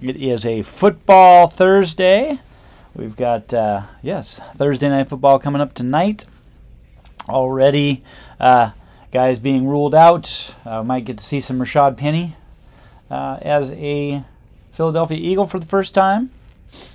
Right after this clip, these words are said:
tonight, as, uh, Kenneth Gainwell has been, uh, ruled out for tonight. So we won't, uh, see any of him. So it should mix up, uh, mix up things in the backfield. Might see a little more DeAndre Swift if you didn't drop him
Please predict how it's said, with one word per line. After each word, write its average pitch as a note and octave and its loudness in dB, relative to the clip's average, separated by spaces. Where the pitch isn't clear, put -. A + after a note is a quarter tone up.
tonight, D3 -6
as, A#2+ -8
uh, A2+ -6
Kenneth B2+ -4
Gainwell C3 -2
has A#2+ -4
been, A#2 -8
uh, A2+ -10
ruled B2+ -6
out - 0
for A2+ -12
tonight. A2+ -10
So - -14
we G#2+ -10
won't, A2+ -10
uh, G#2 -6
see B2 -10
any A#2+ -6
of G#2 -6
him. C3+ -2
So A#2+ -6
it - -12
should B2 -8
mix B2 -4
up, - 0
uh, G#2+ -2
mix D#3 -4
up F3 2
things F3+ -4
in E3 0
the D#3+ 0
backfield. F3 6
Might D#3 -2
see - -6
a D3 -2
little D3+ 0
more D3 0
DeAndre C3+ 0
Swift E3+ -6
if A2+ -10
you B2 -4
didn't A#2+ -6
drop B2 2
him C3 -4